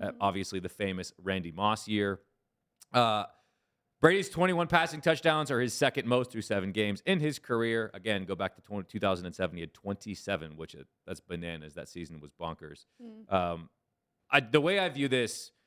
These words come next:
Speaker 1: these are two teams with very impressive defenses, particularly against the run. Two of the best, if not the two best, run defenses in all of football.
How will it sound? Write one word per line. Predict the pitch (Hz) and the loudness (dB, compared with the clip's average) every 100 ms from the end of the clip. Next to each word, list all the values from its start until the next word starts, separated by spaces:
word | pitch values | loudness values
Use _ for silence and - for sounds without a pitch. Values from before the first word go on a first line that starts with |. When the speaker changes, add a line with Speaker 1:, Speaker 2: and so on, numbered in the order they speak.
| _ _ _ _ _ _ - | _ _ _ _ _ _ 0
Speaker 1:
these | 123 127 | 2 2
are | |
two | 110 165 | 2 0
teams | - 151 135 110 | 2 2 2 0
with | 107 | 2
very | 117 117 113 | 4 4 2
impressive | 101 113 - 82 | 2 0 0 -4
defenses, | 98 92 104 92 87 | -2 0 0 -2 -6
particularly | 107 - 123 117 110 101 | -8 2 2 4 2 2
against | 95 92 85 | 0 -4 -6
the | 92 | -8
run. | 82 82 69 82 _ _ _ _ - | -8 -8 -12 -18 _ _ _ _ 0
Two | 147 | 2
of | 127 | 2
the | 113 | 0
best, | 101 107 - - _ | 0 0 -2 -12 _
if | 117 110 | -2 0
not | 98 90 | -4 -2
the | 110 | -6
two | - 104 | -2 0
best, | 101 92 - - | 0 -2 -4 -4
run | 104 104 | 0 0
defenses | 95 95 98 90 95 82 | 0 -6 -6 -10 -8 -8
in | 92 | -4
all | 87 85 | -4 -4
of | |
football. | - 90 - 82 78 | -4 -6 -4 -12 -12